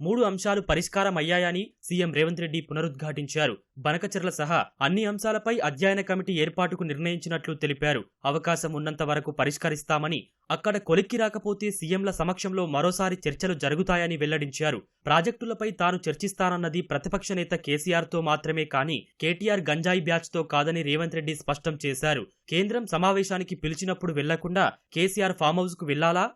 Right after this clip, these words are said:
అని ప్రశ్నించారు. ఫామ్ హౌస్లకు వెళ్తే సమస్యలు ఎలా పరిష్కారమవుతాయని అడిగారు. చర్చలకు పిలిస్తే వెళ్లడానికి తప్పుపడుతున్న కేసీఆర్ కుటుంబం రెండు వేల పదహారు, రెండు వేల ఇరవైలో జరిగిన అపెక్స్ కౌన్సిల్కి హాజరైన చంద్రబాబు,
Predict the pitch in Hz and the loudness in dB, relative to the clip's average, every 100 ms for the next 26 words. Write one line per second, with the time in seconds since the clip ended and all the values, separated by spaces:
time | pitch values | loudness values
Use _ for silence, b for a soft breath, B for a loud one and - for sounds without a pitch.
0 | - 156 156 151 170 151 156 156 117 _ | -6 -4 -2 -4 -4 -4 -2 0 -2 _
1 | - 156 170 175 160 170 156 151 147 165 | 0 2 4 0 -2 -4 -2 -2 0 -2
2 | 226 - 143 180 196 185 135 156 170 139 | -2 -2 -2 -2 -2 -2 0 2 2 0
3 | 165 - 185 170 170 170 160 160 151 147 | -2 0 0 2 0 0 0 0 -4 -4
4 | 139 151 127 - _ - 135 - - 165 | 0 0 0 -4 _ -4 -2 0 0 -2
5 | 226 214 - 214 165 165 185 185 185 190 | -4 -6 0 0 2 2 2 2 0 -2
6 | 143 - 185 170 180 175 - 143 175 170 | -2 -2 -2 -2 -2 -4 -2 -2 2 0
7 | 160 151 170 185 - _ - 139 208 226 | 0 -6 -2 -2 -2 _ -4 2 4 4
8 | 220 170 170 180 185 247 - - 160 220 | 4 2 2 4 4 2 -6 0 2 6
9 | 240 233 196 202 196 180 175 185 180 135 | 6 6 4 4 4 2 2 2 2 2
10 | 196 196 - 165 180 185 175 180 151 160 | 2 -2 0 0 2 -2 -2 4 4 4
11 | 175 170 - 143 160 170 185 | 2 2 -2 -2 2 2 4